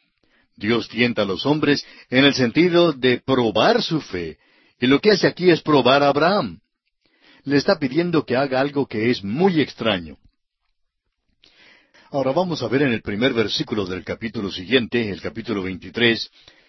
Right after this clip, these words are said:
que Sara tenía ciento veintisiete años. De modo que vemos que en este tiempo Isaac no era ya más un niñito. Sara tenía noventa años cuando le nació Isaac. Y el capítulo veintitrés empieza diciéndonos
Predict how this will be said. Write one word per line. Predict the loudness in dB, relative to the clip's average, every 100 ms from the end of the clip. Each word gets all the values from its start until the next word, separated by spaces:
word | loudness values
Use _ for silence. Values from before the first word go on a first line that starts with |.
| _
que | -4
Sara | 0 0 0
tenía | -2 0 0 -2
ciento | -2 0 0 0 2
veintisiete | 2 0 -4 -2 -2 0 0
años. | 0 -6 -16 -20 _ _ _ _ _ _
De | 0
modo | 2 2
que | 2
vemos | 2 0 -2
que | -2
en | 0
este | -2 -2 -4
tiempo | 0 -2 0 -4 -6 _ _
Isaac | -2 -2 -2 0 2 2 -2
no | -2 2 4
era | 4 4
ya | 2 -2
más | 0 0 0
un | -6 -6
niñito. | -4 -4 -4 -8 -12 _ _ _ _ _ -12
Sara | -2 -2 -2
tenía | -2 -2 0
noventa | 0 2 0 0 -2 0 0
años | 0 -4 -4
cuando | -4 -2
le | -2
nació | -4 -4 -2
Isaac. | -2 -2 -6 -6 -8 _ _ _ _ _ -20 -2
Y | -2
el | 0
capítulo | -4 -2 0 2
veintitrés | 0 -2 -4 2 2 2
empieza | -4 -2 -2 0 -4
diciéndonos | -4 -4 -2 -2 -2 -6